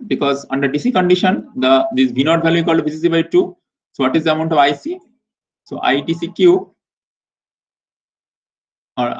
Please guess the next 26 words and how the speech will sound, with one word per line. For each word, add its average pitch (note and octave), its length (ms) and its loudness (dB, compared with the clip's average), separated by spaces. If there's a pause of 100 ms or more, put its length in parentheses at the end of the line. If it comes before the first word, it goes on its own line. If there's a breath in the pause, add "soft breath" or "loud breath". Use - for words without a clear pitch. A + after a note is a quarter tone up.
(100)
I C3+ 60 -2
D D#3 140 -2
C, C#3+ 340 -8
I B2 120 -4
can C3 200 -6
write C3 240 -4
like C#3 360 -8
V B2 160 -4
C C3+ 140 -10
C E3 80 -4
by D#3+ 180 -4
two F3+ 380 -2 (760)
divided C3+ 360 -2
by F3 120 -2
R G#2 180 0 (120)
L. A2 60 -10 (680)
That B2+ 100 -8
means E3+ 140 -6
V C#3 100 -4
C B2+ 80 -6
C C3+ 100 -10
by C#3 120 -6
two C3 220 -2
R G2+ 100 -4
L. G#2 100 -2
So C#3 400 -4